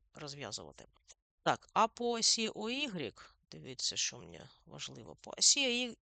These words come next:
О Ігрек я, мабуть, можу, е,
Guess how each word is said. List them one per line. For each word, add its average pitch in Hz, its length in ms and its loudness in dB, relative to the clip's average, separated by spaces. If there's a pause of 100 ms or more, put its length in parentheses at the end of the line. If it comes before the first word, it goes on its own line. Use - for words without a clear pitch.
О 220 180 -6
Ігрек 226 360 -8
я, 196 100 0
мабуть, 190 480 -4
можу, 165 520 -4 (600)
е, 151 480 -4